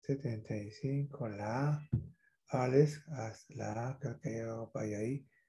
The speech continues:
La B, la B. Dos, cuatro, seis, ocho personas.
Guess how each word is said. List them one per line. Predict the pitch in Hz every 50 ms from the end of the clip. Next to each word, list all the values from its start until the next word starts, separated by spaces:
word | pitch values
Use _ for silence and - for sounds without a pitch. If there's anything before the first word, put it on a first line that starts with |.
| _ _ _ _ _ _ -
La | 147 117 107 104 104
B, | 107 110 123 135 143 147 151 156 160 156 - - _ _ _ _ _ _ _ -
la | - 110 104 101 104
B. | 107 113 120 131 139 143 147 151 147 - - - _ _ _ - - _ - - _ _ _ _ _ _ _ _ _ _ _ _ _ _ _ _ _ _ _ _ _ _ _ _ -
Dos, | 151 123 120 120 123 131 135 143 147 151 156 160 160 156 - - _ _ _ _ _ _ - _
cuatro, | - 123 123 131 139 143 147 151 147 151 - - 143 143 143 151 - - _ _ _ _ _ _ - - - - -
seis, | - 127 131 131 135 139 143 147 143 - - - _ - - - - _ _ _ _ _ _ _ _ _ _ _ _ _ _ _ _ _ _ _ _ _ _ _ _ _ _
ocho | - 131 123 - - -
personas. | - - - 95 - - - - - 85 80 76 - -